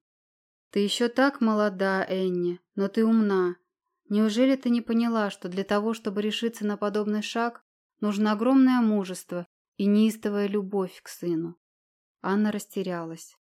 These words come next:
Орвик встал и прошёлся по комнате. Из полумрака донёсся его голос.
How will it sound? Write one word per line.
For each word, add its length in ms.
Орвик 400
встал 340
и 120
прошёлся 600
по 140
комнате. 640
Из 200
полумрака 680
донёсся 580
его 180
голос. 540